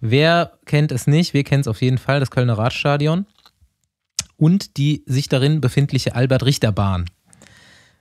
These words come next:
Und, ähm, ich weiß nicht, Andi, weißt du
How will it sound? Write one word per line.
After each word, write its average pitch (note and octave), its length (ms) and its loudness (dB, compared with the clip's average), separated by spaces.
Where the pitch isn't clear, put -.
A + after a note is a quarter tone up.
Und, A#2 500 0
ähm, A2+ 340 0
ich - 140 -10
weiß C#3+ 160 0
nicht, C3+ 140 -4
Andi, E3+ 280 2
weißt C#3+ 240 0
du F#3+ 260 0